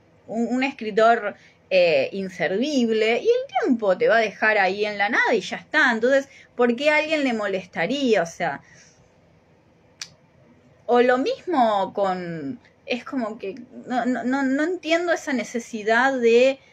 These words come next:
de atacar, de basurear al otro. Si vos considerás que es un mal escritor,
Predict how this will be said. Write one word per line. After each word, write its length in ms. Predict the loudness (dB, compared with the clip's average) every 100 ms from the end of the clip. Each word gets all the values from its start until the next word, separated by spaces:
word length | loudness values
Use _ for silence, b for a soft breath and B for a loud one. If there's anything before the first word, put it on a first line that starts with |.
| b
de 200 | -8 0
atacar, 880 | 2 2 -2 0 2 4 4 2 0
de 140 | 0 -2
basurear 500 | -2 -4 0 2 4
al 240 | 2 4
otro. 540 | 4 6 2 0 -2
Si 380 | -2 -2 -2 -2 b b _
vos 120 | 0 2
considerás 560 | 0 -2 2 2 2
que 80 | -2
es 120 | -6
un 120 | -4 -2
mal 160 | 0
escritor, 560 | -2 -2 -2 0 0